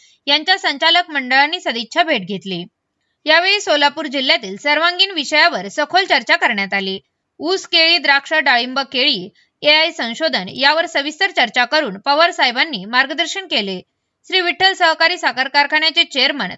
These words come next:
तथा माढा विधानसभा मतदारसंघाचे आमदार यांना व्हिडिओ कॉलद्वारे संपर्क करून मतदारसंघात करत असलेल्या कामांविषयी तोंड भरून कौतुक केले. अधिवेशनामध्ये अभ्यासपूर्ण प्रश्न उपस्थित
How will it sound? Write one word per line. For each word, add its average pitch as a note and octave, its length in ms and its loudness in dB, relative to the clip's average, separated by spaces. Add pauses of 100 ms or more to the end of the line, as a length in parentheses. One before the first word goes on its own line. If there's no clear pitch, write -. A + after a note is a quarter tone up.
तथा C#4+ 200 2
माढा C#4 380 4
विधानसभा D#4 520 0
मतदारसंघाचे C4 880 -2
आमदार A#3+ 420 -2 (380)
यांना D#4+ 240 2
व्हिडिओ D4 340 0
कॉलद्वारे E4+ 560 2
संपर्क A#3+ 420 -4
करून B3+ 360 0 (120)
मतदारसंघात E4+ 840 2
करत B3+ 320 0
असलेल्या A#3+ 440 0 (100)
कामांविषयी E4+ 580 0
तोंड C4+ 300 -6
भरून C#4 240 -6
कौतुक G#3 380 -8
केले. G3 300 -4 (500)
अधिवेशनामध्ये F#4+ 840 2
अभ्यासपूर्ण D4+ 600 -2
प्रश्न D#4+ 340 -4
उपस्थित B3 420 -4